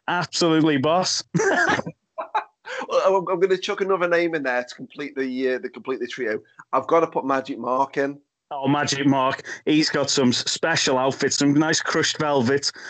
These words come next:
Speaker 1: uh, some very interesting sort of bow tie pieces that I've seen, and the cane as well. It's, uh, you know, it literally is magic. <laughs>
Speaker 2: Well, I think, like, I don't know why he's called Magic Mark. I,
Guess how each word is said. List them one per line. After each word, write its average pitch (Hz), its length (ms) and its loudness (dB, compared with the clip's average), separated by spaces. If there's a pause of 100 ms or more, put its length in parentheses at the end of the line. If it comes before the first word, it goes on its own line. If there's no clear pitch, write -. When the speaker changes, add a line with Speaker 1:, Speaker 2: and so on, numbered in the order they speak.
(200)
Speaker 1:
uh, 131 240 2
some 143 220 2
very 175 320 2
interesting 143 560 2
sort 120 260 2
of 107 60 -4
bow 147 180 2
tie 147 440 -2
pieces 143 460 2
that 113 120 0
I've 104 100 0
seen, 107 340 2 (300)
and 131 240 0
the - 140 -2
cane 175 420 2
as 131 160 2
well. 139 320 0 (280)
It's, - 320 -4
uh, 127 240 2 (280)
you 135 80 2
know, 135 140 4
it 117 100 2
literally 131 440 2
is 160 140 2
magic. 151 540 -2
<laughs> 135 40 0 (960)
Speaker 2:
Well, 349 140 -8 (200)
I 226 80 -6
think, 403 160 -8 (400)
like, 196 200 -6
I 240 240 2 (100)
don't 226 260 0
know 185 160 -6
why 180 300 2
he's 185 120 -6
called 185 240 -4
Magic 156 320 -4
Mark. 139 300 -2
I, 135 120 0